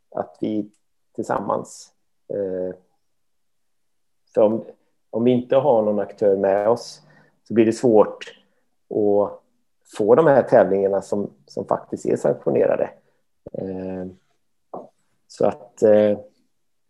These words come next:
ja, det var, det var en, eh, det var, det var nyttigt var det. För det första som, den första vi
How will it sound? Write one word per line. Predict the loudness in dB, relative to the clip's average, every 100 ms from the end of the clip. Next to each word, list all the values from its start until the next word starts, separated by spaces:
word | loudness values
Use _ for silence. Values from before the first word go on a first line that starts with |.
| _
ja, | 0 2 4
det | 6
var, | 6 6 4 0
det | -2
var | 2 2
en, | 2 2
eh, | 2 2 2 0 -2 -4 -10 -20 _ 2
det |
var, | 4 4 2
det | 4
var | 6
nyttigt | 6 4 0 0 4
var | 2
det. | 2 -10 _ _ -18 -16 -16 _ -10 -6 -4 2
För | 2
det | 4
första | 2 2 2 4
som, | 4 2 4
den | 4
första | 4 0 -2 2 4
vi | 4 4 4 4 2